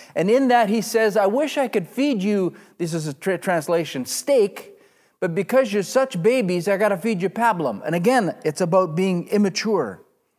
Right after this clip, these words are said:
Immaturity reveals itself in all kinds of ways and for all kinds of reasons. And some people, because they're so immature, just can't help themselves from doing something. I'll give you an example. Here's an, uh,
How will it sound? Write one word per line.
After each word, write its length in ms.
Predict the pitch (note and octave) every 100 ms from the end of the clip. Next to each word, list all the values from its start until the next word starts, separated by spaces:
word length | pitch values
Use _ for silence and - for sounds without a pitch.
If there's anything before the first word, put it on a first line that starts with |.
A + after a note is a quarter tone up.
| _ _ -
Immaturity 600 | C#4 F4 - D4+ D4+ B3+
reveals 580 | G#3 G3 G#3 A#3+ G#3+ F#3
itself 480 | F#3 - G3+ F3+ F3
in 80 |
all 340 | E3+ F#3 B3+ C4+
kinds 420 | C4+ A3+ A3 F#3
of 80 | F3
ways 320 | E3 E3+ D#3+
and 140 | D#3+
for 140 | D#3 E3+
all 160 | G#3+
kinds 280 | - G3+ F3+
of 140 | D#3+ D3+
reasons. 400 | D#3 C#3+ C3+ - - - E3
And 120 | D3+
some 300 | C4 D4+ D4+
people, 320 | C4 B3+ A3
because 480 | F#3 E3+ C4+ C#4+ G#3
they're 180 | G3 D3
so 240 | - F#3+
immature, 600 | E3+ E3+ D3+ - D#3+ F#3 - - -
just 380 | G#3 C#4+ D4 -
can't 300 | C4 C#4 A#3+
help 320 | B3+ C#4 -
themselves 480 | F#3 D#3 F3 F3 -
from 120 | G3+
doing 220 | C4+ C4+
something. 380 | - D#3+ - G2 - _ _
I'll 120 | - D3+
give 180 | D#3+
you 60 | E3
an 80 | F#3
example. 520 | F3+ B3 C4 - F2 _ _
Here's 200 | - F#3+
an, 100 | F#3+
uh, 180 | F#3 E3